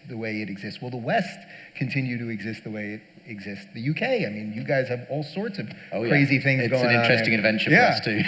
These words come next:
Speaker 2: <laughs>
Speaker 1: Um, yeah, I mean, uh, I could do an hour on Brexit. We'll let that be.
Speaker 2: <laughs>
Speaker 1: Uh, that's more difficult than God. Um,
Speaker 2: <laughs> True.
Speaker 1: so, so many people are feeling that, though, that, that sense of uncertainty.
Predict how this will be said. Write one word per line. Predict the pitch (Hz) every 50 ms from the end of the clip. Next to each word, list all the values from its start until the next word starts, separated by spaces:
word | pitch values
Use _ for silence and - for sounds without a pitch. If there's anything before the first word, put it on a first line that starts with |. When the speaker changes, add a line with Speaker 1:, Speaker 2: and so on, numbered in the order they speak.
| - - -
Speaker 2:
<laughs> | - - - -
Speaker 1:
Um, | 151 151 147 143 139 139 135 135 135 135 139 147 - - - - - - -
yeah, | 147 190 262 226 156 - - -
I | 139 160
mean, | 160 156 151 151 156 - - - - - - -
uh, |
I | 139 120 107 104 101 95
could | - 131
do | 123 120 113 113
an | 117 120 113
hour | 120 120 120 117 113 113
on | 110 113
Brexit. | 113 117 110 107 - 117 120 -
We'll | 135 123 127
let | 123 131 123 120
that | - 131 - -
be. | 170 170 135
Speaker 2:
<laughs> | 135 156 143 - 165 147 - 170 175 - -
Speaker 1:
Uh, | 151 156 147 143 139 135
that's | 135 180 180 180 - 160
more | 160 180 180 175
difficult | 160 165 - 165 147 156 147 135
than | 143 135
God. | 139 143 139 127 120 117
Um, | 139 -
Speaker 2:
<laughs> | 180 180 156 156 156 196 180 147 175 135 202 - - 185 - - - - - - - -
True. | - 104 101 92 - - - - - - - - - - - - - - - - - - - - - - - - - - - - - - - - - - - - - - - - - - - - -
Speaker 1:
so, | - - - 202 202 196 190 190 185 180 180 - - - - - - - - - - - - - - - _ _ _ _ _ _ _ _ _ _ _ _ _ _ _ _ _ _ -
so | - - - - 190 202
many | 214 220 220 220 202
people | 175 - - 202 196 160 147
are | 131 117
feeling | 110 - - - 170 175 156 127 113 107
that, | 104 98 98 98 -
though, | - 107 98 110 113
that, | 117 120 120 123 - -
that | 123 120 -
sense | - - - 151 160 156 -
of | - 143
uncertainty. | 127 123 123 117 - - 139 135 139 - 120 110 - - - - -